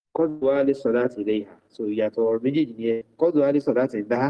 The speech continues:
Àbí? Àti "قصدها للصلاة إليها." "قصدها للذكر والقراءة والصيام والذبح." Kí ẹ lọ síbi sàárè láti lọ ṣe àtẹ-, àmẹ-, àdíkìrì, láti ka Quran, láti gba àwẹ̀, والذبح, àti láti dúró.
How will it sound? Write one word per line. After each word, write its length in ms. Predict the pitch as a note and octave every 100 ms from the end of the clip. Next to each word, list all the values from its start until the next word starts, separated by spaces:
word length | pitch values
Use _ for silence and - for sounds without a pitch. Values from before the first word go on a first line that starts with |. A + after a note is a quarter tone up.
| -
Àbí? 220 | B2+ C3+ D3+ D3+ - _ _ _ _ _
Àti 140 | A2 A#2+
"قصدها 420 | D3+ D3+ B2+ C3+
للصلاة 520 | C#3+ C#3 A#2 B2+ C3+ D3+ E3+ - _ _ _ -
إليها." 400 | G2 G#2 G2 - - _ _ _ _ _ _ -
"قصدها 480 | C#3+ C#3+ C#3 C#3+ C#3
للذكر 480 | B2+ C3+ - C3+ C#3 C#3
والقراءة 580 | B2 A#2 A#2 A#2+ C3 C3
والصيام 400 | A2 - A#2+ B2
والذبح." 440 | A2 A2 A#2+ - - _ _ _ _
Kí 60 | D3+
ẹ 140 | C#3
lọ 140 | B2+ B2+
síbi 220 | B2 B2+ A#2+
sàárè 340 | A2+ B2 C#3 A#2+ -
láti 220 | A#2+ A2+
lọ 100 | G#2
ṣe 160 | G#2 G2+
àtẹ-, 260 | F2+ - -
àmẹ-, 280 | F#2+ G#2 _
àdíkìrì, 460 | _ A#2+ A#2+ B2 - _ _ _ _ _
láti 160 | - A2+
ka 120 | A2
Quran, 340 | G#2 - G#3+ A#3 _ _ _ _ -
láti 200 | A2+ A2
gba 120 | G2
àwẹ̀, 200 | F2+ E2 -
والذبح, 440 | - F2 G#2+ C3+ E3 _
àti 340 | A2+ - A2+
láti 220 | A#2 A#2 -
dúró. 240 | G2+ F#2+